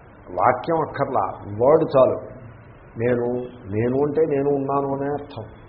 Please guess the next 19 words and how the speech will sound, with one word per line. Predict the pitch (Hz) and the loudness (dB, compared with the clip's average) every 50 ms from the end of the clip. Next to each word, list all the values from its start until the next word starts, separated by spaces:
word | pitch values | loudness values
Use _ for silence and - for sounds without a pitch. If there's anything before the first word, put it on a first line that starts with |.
| - - - - - - - 104 | -20 -20 -20 -20 -20 -18 -12 -8
నేనంటే | 104 110 123 131 135 135 135 110 143 | -6 -4 -4 -4 -4 -4 -2 0 2
ఒకటి, | 139 127 113 120 120 - 151 | 2 2 2 0 0 0 0
నేను | 160 156 135 120 127 139 143 | 0 0 0 0 0 0 0
ఉన్నానంటే | 139 131 127 127 135 139 147 143 139 135 135 147 | 0 -2 0 2 4 4 4 4 4 0 0 0
ఇంకొకటి | 139 127 123 - 147 120 117 - 139 | 0 0 2 0 0 0 0 0 0
కాదు, | 123 123 117 110 - | 2 2 2 2 2
రెండు | 104 117 123 147 | 0 0 4 4
ఒకటే. | 147 131 120 - - - - - - - - - - - - - - - - - | 4 4 4 2 2 0 0 -2 -4 -10 -18 -20 -20 -20 -20 -20 -20 -20 -14 -10
నేను, | 113 117 120 123 120 120 117 120 127 120 117 117 - - - - - - - - - 110 | -6 -4 -2 -2 -2 -2 -4 -6 -8 -10 -14 -18 -20 -20 -20 -20 -20 -20 -20 -18 -12 -8
నేను, | 113 117 120 123 120 120 120 123 123 123 - - - - - - - - - - - 113 | -6 -4 -2 -2 -2 -4 -4 -4 -6 -6 -10 -12 -16 -20 -20 -20 -20 -20 -18 -18 -12 -8
నేను | 113 113 117 123 127 123 120 120 123 127 131 131 131 - - - - - - - - 123 | -4 -2 0 2 2 2 2 0 -2 -4 -6 -8 -10 -14 -18 -20 -20 -20 -18 -10 -6 0
అని | 131 170 196 | 2 2 2
స్ఫురిస్తోంది. | - - - - - - - 147 147 165 156 - - - - 123 117 110 104 - - - - - - - - - - - - - - - - 127 131 | 2 0 -6 -12 -10 -6 -4 -2 -2 -2 -2 -4 -8 -14 -14 -14 -14 -14 -16 -16 -18 -18 -18 -20 -20 -20 -20 -20 -20 -20 -20 -20 -16 -10 -4 0 0
ఏమిటి? | 151 165 156 165 202 208 175 151 123 | 0 0 0 0 0 0 0 -2 -2
ఆ | 127 | -4
తెలివియే. | 123 - - 120 117 117 123 123 117 123 120 113 113 110 117 113 - - - - - - - - - - - - - - - - - - - - - - - - - - - - - - | -4 -4 -4 -4 -4 -2 -4 -4 -6 -6 -6 -4 -4 -6 -6 -8 -12 -16 -20 -20 -20 -20 -20 -20 -20 -20 -20 -20 -20 -20 -20 -20 -20 -20 -20 -20 -20 -20 -20 -20 -20 -20 -20 -20 -14 -10
నేను | 135 127 123 131 143 165 190 214 220 233 214 - | -8 -4 0 4 6 6 8 6 6 4 2 0
స్ఫురించిన | - - - - 165 185 208 226 226 214 - - 190 180 165 - - | -2 -8 -2 0 0 0 2 0 -2 -2 -2 -2 -2 0 0 0 0
తరువాత | 131 110 117 117 117 110 95 - | 0 0 0 2 2 0 0 0